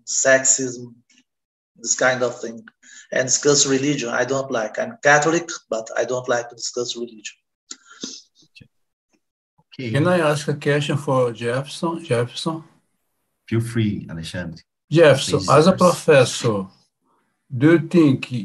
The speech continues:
Speaker 3: in an university, in a high school, or in a college, could have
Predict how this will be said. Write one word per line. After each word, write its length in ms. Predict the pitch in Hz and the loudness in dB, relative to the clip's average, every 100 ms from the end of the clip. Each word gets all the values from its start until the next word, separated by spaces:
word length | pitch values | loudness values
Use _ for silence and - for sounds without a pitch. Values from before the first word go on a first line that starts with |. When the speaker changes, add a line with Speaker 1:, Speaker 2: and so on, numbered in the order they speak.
| - | -4
Speaker 3:
in 180 | 139 135 | 2 4
an 160 | 135 | 4
university, 760 | 135 131 117 123 135 131 - 123 | 4 2 2 2 4 2 0 -6
in 100 | 117 | -6
a 100 | 113 | -6
high 200 | 110 123 117 | -4 -2 -4
school, 680 | - - 127 127 120 110 _ - _ - | -6 -2 2 2 0 -4 _ -20 _ -4
or 80 | 131 | 0
in 80 | |
a 80 | 127 | 0
college, 480 | 127 135 123 117 - | 2 4 4 2 -4
could 220 | - 143 | -2 -2
have 460 | 131 127 123 117 | 0 0 2 0